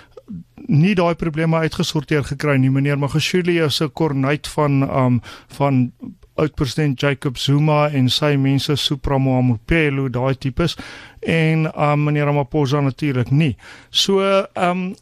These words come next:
daardie probleme bly voortbestaan. Dis deel van David Mabuza, die adjunkpresident, se plan om balans in die A N C te kry, dat geen kant spesifiek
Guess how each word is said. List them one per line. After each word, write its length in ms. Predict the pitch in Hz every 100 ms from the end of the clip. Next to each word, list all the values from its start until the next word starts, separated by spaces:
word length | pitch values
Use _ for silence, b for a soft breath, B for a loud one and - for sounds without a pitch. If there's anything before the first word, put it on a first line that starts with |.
| - 190
daardie 460 | 165 170 190 226
probleme 640 | 196 214 175 131 175 214 180
bly 280 | 143 160
voortbestaan. 680 | - 208 196 - 151 175 175
Dis 180 | 185 160
deel 220 | 160 190
van 260 | 208 269 196
David 360 | 147 151 170
Mabuza, 420 | 175 135 147 165 160
die 140 | 147
adjunkpresident, 680 | 139 147 147 143 147 151 131
se 100 | 143
plan 360 | - 160 160
om 240 | 160 160 156
balans 440 | 147 135 175 170
in 100 | 190
die 100 | 147
A 160 | 139 139
N 60 |
C 200 | 127 151 135
te 100 | -
kry, 180 | 156
dat 180 | 143 139
geen 300 | - 170 170
kant 280 | - 156 139
spesifiek 640 | - 143 151 - 160 -